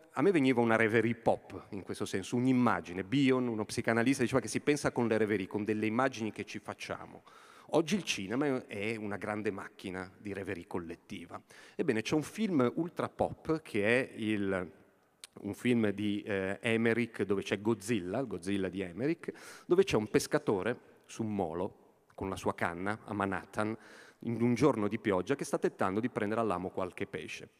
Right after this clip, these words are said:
Qualcuno potrebbe evocare il sofista platonico che parla della pesca con la canna. A bocca Godzilla, un mostro che arriverà a distruggere la città.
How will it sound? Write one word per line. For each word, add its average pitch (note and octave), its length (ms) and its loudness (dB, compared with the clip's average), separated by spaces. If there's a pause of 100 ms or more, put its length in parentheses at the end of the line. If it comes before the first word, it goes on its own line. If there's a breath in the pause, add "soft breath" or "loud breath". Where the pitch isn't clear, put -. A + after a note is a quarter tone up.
(180)
Qualcuno A#2 380 -2
potrebbe G#2+ 440 0
evocare A#2 480 4
il A2+ 60 0
sofista C3 560 -2
platonico A#2+ 600 0
che A2 120 -6
parla G#2 340 -2
della G2 200 -2
pesca F#2 320 -10
con G#2+ 120 -12
la G2 100 -12
canna. - 380 -18 (360 loud breath)
A C3+ 100 0
bocca A#2 260 0
Godzilla, F#2+ 560 -4 (460 soft breath)
un C3+ 180 2
mostro D3+ 460 4
che C#3 120 0
arriverà B2 340 6
a C#3 40 8
distruggere B2 720 0
la G#2+ 120 2
città. - 460 -10